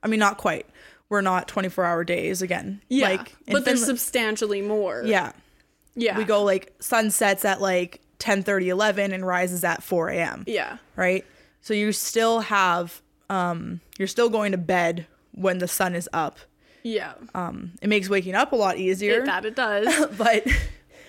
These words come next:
Speaker 1: and
Speaker 2: Yeah.
Speaker 1: it, but it makes the days longer, which then in turn affects your, um, circadian rhythm and melatonin levels as well.
Speaker 2: Right.
Speaker 1: And there's also, you wanna talk energetically, right? If we
Speaker 2: Yeah.
Speaker 1: wanna tap into, like, the,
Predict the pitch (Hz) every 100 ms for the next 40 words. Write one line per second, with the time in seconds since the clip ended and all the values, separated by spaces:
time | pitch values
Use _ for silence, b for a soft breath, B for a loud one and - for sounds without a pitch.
0 | B B 233 208 135 110 - - 202 196
1 | 196 190 - 196 196 190 190 190 190 196
2 | 190 180 - 190 185 180 190 180 180 -
3 | 185 - - 185 175 175 - _ _ -
4 | 180 170 175 175 - - _ _ _ _
5 | _ _ - 214 196 185 180 180 175 175
6 | 175 170 165 175 - - 180 170 - 170
7 | 170 98 - 175 - - 202 - - _
8 | B B B B B B - 214 220 214
9 | 202 202 220 202 202 185 175 - _ _
10 | _ _ _ _ _ 226 226 226 226 202
11 | 196 196 196 185 180 - 156 202 - -
12 | 180 185 208 190 185 - 180 196 180 180
13 | 175 180 170 180